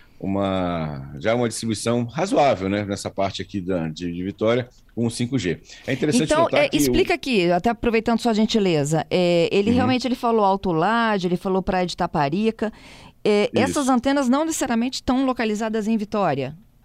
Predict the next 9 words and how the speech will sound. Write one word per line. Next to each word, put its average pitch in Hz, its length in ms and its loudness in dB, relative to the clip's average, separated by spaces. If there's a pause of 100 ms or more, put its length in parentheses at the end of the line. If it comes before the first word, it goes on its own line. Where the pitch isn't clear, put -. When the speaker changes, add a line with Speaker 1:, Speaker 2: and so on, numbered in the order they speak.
(960)
Speaker 1:
Esse, 104 220 -4
é, 143 180 6
não, 117 200 4
então, 117 200 0
é 127 340 2
na 127 80 0
Grande 151 220 0
Vitória. 107 420 2
Então, 85 180 -6